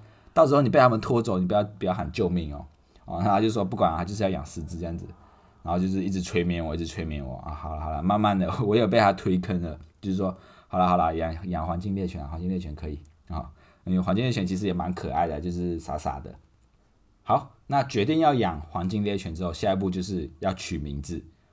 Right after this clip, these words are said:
我们有时候很无聊的时候就在想，嗯，我们要帮这些阿金取什么名字呢？哦，我想了很久，我想到一个鸡块啊，是麦当劳的麦克鸡块，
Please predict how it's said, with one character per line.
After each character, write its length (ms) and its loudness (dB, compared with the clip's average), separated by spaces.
我 40 -4
们 120 2
有 60 4
时 100 0
候 100 6
很 100 2
无 180 0
聊 120 4
的 60 2
时 40 -2
候 80 0
就 140 -2
在 140 -2
想， 200 -6
嗯， 220 -4
我 60 -6
们 80 0
要 40 2
帮 160 0
这 80 -2
些 140 -2
阿 180 -2
金 240 0
取 160 -8
什 120 -8
么 80 -4
名 160 0
字 160 -2
呢？ 180 -6
哦， 100 -2
我 60 2
想 180 0
了 80 2
很 140 2
久， 160 0
我 80 -2
想 200 -2
到 140 0
一 80 -4
个 220 -8
鸡 320 -2
块 280 2
啊， 140 -6
是 160 -2
麦 220 4
当 180 4
劳 140 6
的 100 -2
麦 240 2
克 160 0
鸡 240 -4
块， 320 -2